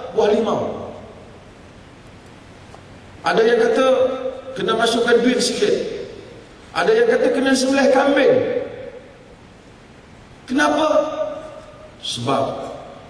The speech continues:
ini semua adalah dakwaan daripada pihak yang menyatakan dia tahu Tuhan mahu apa. Dan kebanyakan pihak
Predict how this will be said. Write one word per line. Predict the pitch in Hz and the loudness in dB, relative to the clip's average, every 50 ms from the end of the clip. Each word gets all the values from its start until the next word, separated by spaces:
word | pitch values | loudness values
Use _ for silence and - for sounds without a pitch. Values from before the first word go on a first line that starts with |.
| - - 131 | -10 -6 -4
ini | 131 143 156 165 | -2 0 0 0
semua | 156 147 156 139 139 147 151 151 143 151 147 | 0 -2 -2 -2 -2 0 0 0 -2 -2 -2
adalah | 135 135 139 127 123 113 107 - - - - - - - | -2 0 0 0 -2 -2 -4 -6 -10 -10 -12 -14 -10 -6
dakwaan | - 131 131 131 131 131 131 - - - 90 90 90 - 87 87 - - - - - - - 110 | -4 -2 -2 -2 -2 -2 -2 -2 -2 -4 -4 -6 -8 -10 -10 -12 -14 -16 -18 -20 -20 -20 -12 -6
daripada | 113 131 135 143 147 - - 131 - - - | -4 -2 0 0 0 0 -2 -2 -4 -4 -4
pihak | - - - - 190 196 - - 143 147 151 160 | -4 -4 -4 -4 -2 -2 -2 -4 -4 -6 -4 -2
yang | 180 196 190 185 190 185 | 0 0 0 0 -2 -4
menyatakan | 185 202 196 196 196 202 196 202 196 196 262 254 247 - 247 240 214 - 131 - - - - - - - - - - - - - 110 - | -4 -6 -4 -4 -6 -6 -6 -6 -4 -2 0 0 0 -2 -4 -6 -4 -4 -6 -6 -8 -10 -12 -14 -16 -16 -18 -18 -20 -18 -18 -12 -6 -4
dia | 151 156 156 156 170 - | -2 0 0 0 0 -2
tahu | - 147 - - 147 120 113 - | -2 -4 -2 -2 -2 -2 -2 -4
Tuhan | - 117 110 113 113 110 | -4 -6 -4 -4 -6 -6
mahu | 107 107 104 101 101 | -6 -8 -8 -8 -8
apa. | - - - - - - - - - - - - - - - - - - - - - - - - - - - - - - - - - - - - - - - - - - - - - - - - - - - - - - - - 123 120 | -8 -10 -10 -12 -12 -14 -16 -18 -18 -20 -20 -20 -20 -20 -20 -20 -20 -20 -20 -20 -20 -20 -20 -20 -20 -20 -20 -20 -20 -20 -20 -20 -20 -20 -20 -20 -20 -20 -20 -20 -20 -20 -20 -20 -20 -20 -20 -20 -20 -20 -20 -20 -20 -20 -18 -12 -6 -2
Dan | - 208 254 302 - 302 | 0 0 2 2 0 0
kebanyakan | 302 - 262 269 269 294 294 - - 277 277 269 277 | 0 0 2 2 2 2 2 0 0 0 2 2 2
pihak | 277 294 285 277 277 | 2 2 2 2 2